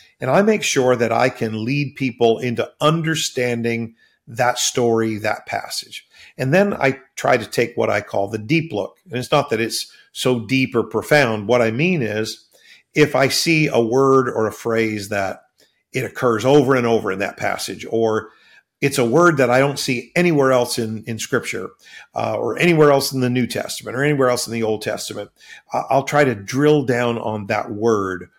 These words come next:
or that phrase or that concept. Or if it's just something that, you know what, I don't understand that word or I don't understand that phrase, uh, I'll go look at different translations. I'll go get a concordance.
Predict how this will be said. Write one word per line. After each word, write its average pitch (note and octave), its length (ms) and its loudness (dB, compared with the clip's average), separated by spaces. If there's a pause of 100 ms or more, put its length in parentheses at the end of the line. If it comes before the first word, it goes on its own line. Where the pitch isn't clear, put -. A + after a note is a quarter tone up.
or A2+ 160 -6
that A#2 280 -4
phrase G#2+ 720 -4 (280)
or A2+ 120 -6
that - 260 -6
concept. A#2+ 540 -8
Or G3 160 6
if E3+ 160 2
it's A#2 160 -6
just G3+ 260 2
something C3+ 480 0 (360)
that, C3+ 260 2
you D3 80 0
know D3+ 80 4
what, F3 340 2
I E3 140 0
don't G#3+ 140 4
understand C3 520 0
that C3+ 140 4
word C#3 340 2
or A2 100 2
I C#3 120 6
don't E3 140 4
understand C#3 420 0
that C3 180 2
phrase, - 560 -4 (380)
uh, A2+ 340 2
I'll A2+ 220 0
go A2 160 2
look G2+ 240 -10
at - 160 -10
different - 280 -20
translations. C3 920 -2
I'll G2+ 200 -2
go A2+ 240 0
get G#2+ 300 -2 (280)
a G#2+ 80 -16
concordance. A#2+ 800 0